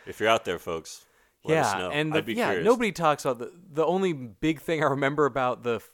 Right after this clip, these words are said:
Speaker 2: the first Grudge is the little boy with the mushroom cut, and
Speaker 1: <laughs>
Speaker 2: that, that Ted Raimi was in it. So I'm assuming
Speaker 1: Oh,
Speaker 2: it's a
Speaker 1: yeah.
Speaker 2: Sam Raimi.
Speaker 1: There you go.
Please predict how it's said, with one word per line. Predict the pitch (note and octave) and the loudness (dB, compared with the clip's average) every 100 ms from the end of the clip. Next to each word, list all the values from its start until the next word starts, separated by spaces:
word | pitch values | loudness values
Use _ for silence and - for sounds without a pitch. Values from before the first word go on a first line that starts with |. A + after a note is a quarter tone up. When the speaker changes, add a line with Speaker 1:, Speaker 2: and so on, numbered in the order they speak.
| _ | _
Speaker 2:
the | A2 | -14
first | - E3 F#3+ - | -6 -4 -6 -6
Grudge | A2 G2 G2+ A2+ | -4 -2 -4 -8
is | |
the | G2 | -12
little | G2 G#2+ G2+ | -8 -6 -4
boy | G2+ G2 G2 | -4 -4 -4
with | F#2+ | -8
the | |
mushroom | F2+ F#2+ - F#2+ | -10 -10 -10 -14
cut, | F2 - F2 - | -14 -8 -8 -8
and | G2 G2 F2+ F2+ - | -10 -8 -8 -10 -10
Speaker 1:
<laughs> | |
Speaker 2:
that, | - - - C#3 | -4 -4 -2 -2
that | B2 A#2 - | 0 -2 -4
Ted | - C#3 C3 | -6 0 0
Raimi | G#2+ G#2+ B2+ G#2+ E2+ | 0 -4 -4 -8 -10
was | F2 - | -14 -16
in | D#2+ | -18
it. | - _ _ _ | -20 _ _ _
So | - G2+ | -14 -8
I'm | G2 | -6
assuming | F#2+ - G2+ F2+ | -8 -8 -4 -4
Speaker 1:
Oh, | F2 | -4
Speaker 2:
it's | E2 | -4
a | |
Speaker 1:
yeah. | F#2+ | -6
Speaker 2:
Sam | - G#2 F#2+ F#2 | -6 -6 -6 -8
Raimi. | F#2 F2+ F2+ E2+ E2+ F2+ _ - | -10 -10 -10 -12 -18 -20 _ -14
Speaker 1:
There | F2+ | -10
you | E2 | -8
go. | D#2+ D#2 | -8 -10